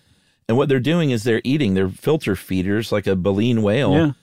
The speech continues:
Speaker 1: And they're just moving muddy water around and letting water swish around in their mouth. And they have these little, uh, uh, wh-, what is it? Like a little filter?
Speaker 2: Yeah, I've, d-,
Speaker 1: What do
Speaker 2: I've
Speaker 1: you
Speaker 2: seen
Speaker 1: call
Speaker 2: it
Speaker 1: it?
Speaker 2: described as, like, a comb-like filter along their
Speaker 1: Yeah.
Speaker 2: lower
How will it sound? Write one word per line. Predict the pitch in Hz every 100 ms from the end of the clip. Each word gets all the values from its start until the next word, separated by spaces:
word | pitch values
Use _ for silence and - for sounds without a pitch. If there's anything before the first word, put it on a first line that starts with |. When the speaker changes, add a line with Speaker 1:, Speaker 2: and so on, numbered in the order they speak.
| _ _ _
Speaker 1:
And | 101
they're | 120
just | 135 113 -
moving | 104 104 117 139 143 117 107
muddy | 117 131
water | 117 110 120 123
around | 123 123 127
and | 104 98
letting | 113 104
water | 110 117 110
swish | - - 117 107
around | 110 110 113
in |
their | 117
mouth. | 104 101 110 - _ _ _ _ _
And | - 104
they | 107
have | 120 113
these | 113 101
little, | 113 113 107 104
uh, | 101 98 98 92 117 - - _ -
uh, | 85 85
wh-, | - 107
what | 180
is | 117 76
it? | -
Like | 90 104
a |
little | 95 101
filter? | - 123 190 240 - -
Speaker 2:
Yeah, | 247 202 180
I've, | 175 -
d-, | 185 196
Speaker 1:
What | 131
do | 202 190
Speaker 2:
I've | 143
Speaker 1:
you |
Speaker 2:
seen | -
Speaker 1:
call | 196
Speaker 2:
it | 151
Speaker 1:
it? |
Speaker 2:
described | - 170 - 151 147 143
as, | 127
like, | 131
a | 139 -
comb-like | - - 147 151 156 143 151 -
filter | - 151 - 160
along | 151 131 135 139 127
their | 127 127
Speaker 1:
Yeah. | 120
Speaker 2:
lower | 113 123 139 143 143 135 127